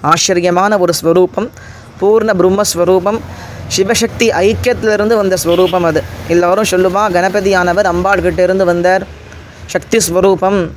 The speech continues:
அப்படி முருகன் வந்து சிவன் கிட்ட இருந்து மாத்திரம்தான் வந்தார் அப்படின்னு. இப்படி ரெண்டு பேருமே அப்படி அவ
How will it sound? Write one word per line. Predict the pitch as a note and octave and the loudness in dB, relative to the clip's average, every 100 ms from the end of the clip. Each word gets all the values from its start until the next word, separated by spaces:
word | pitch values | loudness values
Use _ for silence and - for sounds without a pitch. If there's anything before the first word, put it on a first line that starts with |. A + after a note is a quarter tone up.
| - | -10
அப்படி | - F3+ F#3+ G#3+ F#3 | -2 0 2 2 2
முருகன் | D#3+ F#3 G#3 G#3+ | 2 2 4 2
வந்து | G3+ G#3 | 2 0
சிவன் | G#3+ F#3 A3 | 0 0 0
கிட்ட | G#3 F#3 | 0 0
இருந்து | G#3 G3 F#3+ | 0 2 0
மாத்திரம்தான் | F#3 E3+ F3+ F3+ F#3 | 0 0 0 2 0
வந்தார் | E3+ E3 E3+ D#3+ | 0 2 2 2
அப்படின்னு. | D#3 D#3 D#3 - | 2 0 -2 -2
இப்படி | D3+ G3 G#3+ - - - - - - | 0 2 0 -2 -10 -20 -20 -20 -8
ரெண்டு | - F3+ G3+ G#3+ | -2 2 2 2
பேருமே | G3+ G#3+ A3 A#3+ | 2 2 2 2
அப்படி | A3+ F3 F#3+ | 2 2 2
அவ | F#3 | 2